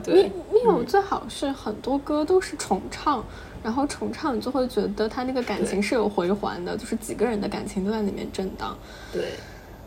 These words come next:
Speaker 2: 哎，我就，
Speaker 1: 是的，
Speaker 2: 我就记得第一次看，
Speaker 1: 是的。嗯。
Speaker 2: 看密友的时候，然后他们唱完《爱情》，我旁边人都在哇哇大哭，我就很震惊，这有什么好哭的？后来我理解了。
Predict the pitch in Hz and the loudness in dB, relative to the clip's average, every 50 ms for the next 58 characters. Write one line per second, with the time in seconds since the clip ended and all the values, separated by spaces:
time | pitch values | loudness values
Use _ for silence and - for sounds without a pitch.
0 | - - - 285 269 233 - - - - - - - - 262 254 254 - 285 269 | -10 -4 0 2 2 2 0 -4 -12 -16 -16 -10 -6 -4 -4 -2 0 0 2 2
1 | 269 262 262 262 277 277 254 247 294 302 302 294 - 311 294 277 262 262 262 269 | 2 2 0 -2 -2 -2 0 4 6 6 6 6 4 4 4 6 4 4 4 2
2 | 269 285 294 302 311 262 269 269 262 247 247 240 - 262 254 254 254 254 254 240 | 2 4 4 4 2 2 2 2 2 2 0 -2 -2 -2 0 0 0 0 2 4
3 | 233 226 220 220 226 220 220 214 208 220 214 214 214 214 220 220 247 233 233 233 | 4 4 4 4 2 2 0 2 2 2 2 2 2 0 0 0 -2 -2 -2 -2
4 | - - 240 226 214 214 220 226 220 214 214 - 214 208 202 202 208 - 202 202 | -2 0 0 2 2 2 2 0 0 0 0 0 -2 0 0 -2 0 0 2 4
5 | 208 214 214 214 220 208 208 202 208 208 208 208 202 208 208 208 214 208 196 - | 4 4 4 4 4 4 4 6 6 6 6 6 4 4 4 2 0 -2 -2 -2
6 | - 208 202 196 196 208 220 226 185 190 208 220 214 208 202 190 180 196 202 190 | 2 2 2 2 2 2 2 2 0 0 0 2 2 2 2 2 0 0 0 0
7 | 180 196 202 - - - 202 - - - - - - 190 180 175 202 - - 220 | -2 -2 -4 -4 -6 -8 -6 -6 -8 -8 -6 -2 -2 0 0 0 0 4 6 6
8 | 196 185 185 180 175 175 175 175 175 - - 196 - - 175 202 | 8 8 6 6 4 4 2 0 0 -2 -4 -4 -4 -4 -8 -10